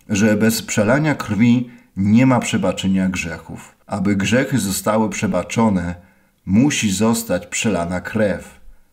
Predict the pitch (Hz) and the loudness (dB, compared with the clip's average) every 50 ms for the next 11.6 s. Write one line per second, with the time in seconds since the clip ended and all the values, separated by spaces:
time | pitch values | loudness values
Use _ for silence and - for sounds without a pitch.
0 | _ _ - - - - 135 143 139 131 127 123 123 - 101 101 95 95 95 - | _ _ -20 -10 -2 0 2 2 4 4 2 2 0 -2 -4 -4 -4 -4 -4 -4
1 | 113 104 98 101 95 - - 117 104 98 101 104 104 101 95 87 80 82 85 - | -4 -2 -2 -2 -4 -4 -2 0 2 2 2 2 2 2 0 0 -2 -6 -10 -12
2 | - - _ _ _ _ _ _ _ - 95 98 104 117 151 156 165 175 170 - | -16 -20 _ _ _ _ _ _ _ -6 0 2 4 4 2 2 -2 -4 -4 -4
3 | - - 135 143 131 107 92 98 95 92 - - - - 139 156 156 - 143 139 | -2 0 2 4 4 4 2 2 0 -2 -4 -8 -6 -2 -2 -2 0 0 0 0
4 | 123 98 107 107 107 117 113 101 87 80 87 87 90 90 - - _ _ _ _ | 0 2 2 2 4 4 4 2 0 -2 -6 -6 -6 -8 -10 -14 _ _ _ _
5 | _ - - - - 101 95 90 131 127 131 123 110 101 104 104 104 104 101 104 | _ -20 -12 -6 -4 -2 0 2 4 4 4 4 4 4 4 4 2 2 2 0
6 | 107 104 - - 107 - - - 123 117 113 - - 120 104 95 90 98 95 - | -2 -2 -2 -2 -2 -2 0 0 0 0 0 0 0 0 2 2 2 0 0 -2
7 | - - 101 113 117 117 110 113 101 95 92 98 92 101 104 117 123 113 113 113 | -2 -2 0 0 2 2 2 0 0 0 0 0 2 2 2 4 4 4 4 4
8 | 110 98 95 92 95 82 82 - - - _ _ _ _ _ _ _ _ _ _ | 2 2 0 -2 -2 -4 -4 -8 -14 -20 _ _ _ _ _ _ _ _ _ _
9 | - 95 101 110 117 113 113 110 98 110 110 110 107 - - 110 98 95 92 92 | -6 -2 0 2 2 2 2 2 2 2 2 2 0 -2 -2 -2 -2 -2 -4 -2
10 | 92 113 117 117 - - 120 117 104 95 98 - - - 87 78 - 90 87 87 | 0 0 0 0 -2 -2 -2 0 0 0 -2 -4 -4 -6 -6 -6 -6 -4 -2 0
11 | 95 110 113 110 - - - - 73 76 78 87 | 2 2 2 2 0 -4 -10 -10 -10 -10 -8 -10